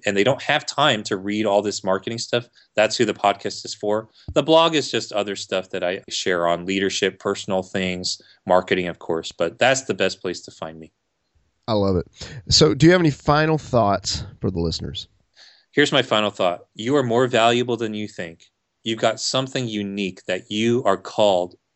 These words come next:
Speaker 1: and assigned to share and impart to this world before you're gone. So do the work, develop yourself, fulfill your potential, and give us all the benefit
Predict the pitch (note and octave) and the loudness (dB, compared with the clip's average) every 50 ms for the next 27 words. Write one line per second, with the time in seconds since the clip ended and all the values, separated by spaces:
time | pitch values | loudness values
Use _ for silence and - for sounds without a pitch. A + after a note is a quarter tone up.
0 | _ _ - G#2 F#2+ G2 F#2 - - - - A#2+ B2+ A#2+ G2+ F2 E2+ D#2+ - - | _ _ -8 -6 -6 -6 -4 -4 -4 0 2 2 4 4 2 0 -4 -8 -14 -18
1 | _ _ _ _ _ - - - A2 G2+ - - - - - A#2 A2 G#2+ A2 A2 | _ _ _ _ _ -12 -6 -4 -2 -2 -2 0 -2 0 2 4 4 4 4 4
2 | A2+ A#2 - G2+ G2 F#2+ F#2+ - - - G#2 G2 G2 - - G2+ F2 E2+ E2+ - | 2 0 -2 -4 -6 -6 -6 -8 -6 -6 -6 -6 -4 0 2 2 2 2 -2 -8
3 | - - - F2+ G2 G2 - - - G2 F#2 F2+ E2+ E2 F2 - F#2+ F2 - - | -12 -8 -6 -4 -2 -2 -4 -4 -4 -4 -2 -2 -2 -4 -6 -8 -8 -8 -8 -6
4 | G2+ F2+ F2+ F2 F2 F2 - F2+ F2 E2+ E2 D#2+ - _ _ - - - - _ | -4 -2 -2 -2 -2 -2 0 0 0 0 -2 -4 -8 _ _ -20 -20 -20 -18 _
5 | - - - G#2+ G2 F#2+ F#2+ - A#2+ B2+ C3 C#3 C3 A#2+ A2+ A2+ A2 A2 A2+ - | -4 0 0 0 0 0 2 2 4 6 6 6 6 8 6 6 4 2 0 -6
6 | - - F#2+ G#2+ G#2 F#2+ G2 A2 A2 A#2 B2 B2 - - A#2 A2 - - A2 G2+ | -16 -8 -4 -4 -4 -2 0 2 4 4 4 2 0 -2 -2 0 0 0 2 2
7 | G2 G2 G2 - - _ _ _ _ - - A2 - - - - C3 C3 C3+ C3+ | 2 0 -2 -6 -12 _ _ _ _ -6 -6 -6 -6 -4 0 2 4 6 6 6
8 | C3 C3 C3 A#2+ A2+ - - G#2 G2+ G2+ - - G2 F#2 F#2 - _ _ - - | 4 2 0 -4 -6 -4 -2 -2 -2 -4 -4 -4 -4 -4 -4 -6 _ _ -6 -4
9 | G#2+ G2+ F#2+ F#2+ A#2+ C3+ D3 C#3+ D#3 E3+ D#3+ A#2 G2 - - - - _ _ _ | -4 -4 -2 2 2 4 4 6 6 6 6 4 2 0 -4 -6 -6 _ _ _
10 | _ _ - A#2+ B2+ B2+ A2 F#2+ F2 F2+ - _ _ _ - A#2 G#2 - - A2+ | _ _ 2 4 4 4 4 2 0 -2 -6 _ _ _ -12 -12 -10 -6 -4 -4
11 | A2+ A2 G#2+ G#2+ _ - F#2 E2+ - | -4 -4 -6 -10 _ -12 -12 -12 -14